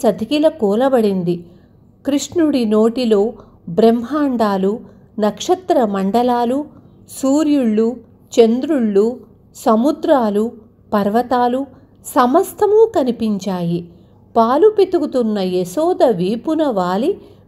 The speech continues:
మెడ చుట్టూరా చిట్టి చిట్టి చేతులు చుట్టి, పాలల్లో చందమామను చూపిస్తున్న కృష్ణుడు కనిపించాడు. యశోద కల అనుకొని, గిల్లుకొని కళ్ళు నులుముకుంది.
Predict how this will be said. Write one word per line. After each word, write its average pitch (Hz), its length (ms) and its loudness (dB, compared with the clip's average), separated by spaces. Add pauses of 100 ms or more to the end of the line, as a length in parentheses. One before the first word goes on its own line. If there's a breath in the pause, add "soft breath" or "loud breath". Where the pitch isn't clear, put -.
మెడ 202 220 4
చుట్టూరా 381 800 2 (120)
చిట్టి 285 400 -6
చిట్టి - 420 -4
చేతులు 220 380 -2 (100)
చుట్టి, 427 380 -2 (400 loud breath)
పాలల్లో 392 680 4
చందమామను 330 840 -2
చూపిస్తున్న 277 800 -4
కృష్ణుడు 185 520 -2
కనిపించాడు. 202 920 -2 (600 soft breath)
యశోద 240 460 2
కల 202 500 0
అనుకొని, 285 540 2 (500 loud breath)
గిల్లుకొని 269 880 2
కళ్ళు 208 260 0
నులుముకుంది. 226 880 -2